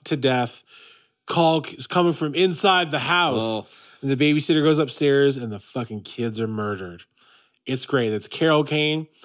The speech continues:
Speaker 1: And then Charles Dunning is the cop. He's the
Speaker 2: Yeah.
Speaker 1: detective. So that's fifteen minutes in a fucking ninety-minute movie. And then it switches to a different kind of horror film. Horror film about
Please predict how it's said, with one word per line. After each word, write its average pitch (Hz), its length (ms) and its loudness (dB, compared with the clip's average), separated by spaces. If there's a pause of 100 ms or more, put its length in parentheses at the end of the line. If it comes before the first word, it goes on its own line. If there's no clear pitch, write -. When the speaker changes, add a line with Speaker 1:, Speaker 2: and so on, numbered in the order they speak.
(320)
Speaker 1:
And 127 100 -2
then 120 240 -2
Charles 147 440 0
Dunning 147 280 2
is 139 140 0
the 117 80 -2
cop. - 460 -2
He's 131 220 -4
the 131 60 -2
Speaker 2:
Yeah. 117 60 -2
Speaker 1:
detective. 180 600 -2 (380)
So - 120 0
that's 240 180 2
fifteen 226 520 2
minutes 160 520 -2 (500)
in 143 100 -4
a 120 80 -2
fucking 160 420 0
ninety-minute 185 500 2
movie. 127 400 0 (920)
And 151 100 0
then 208 100 6
it 214 100 2
switches 226 420 -2
to 247 80 2
a 233 40 2
different 208 320 0
kind 151 160 2
of 123 60 -2
horror 117 200 0
film. 90 340 -10 (1160)
Horror 277 280 4
film 151 520 0 (1040)
about 147 800 0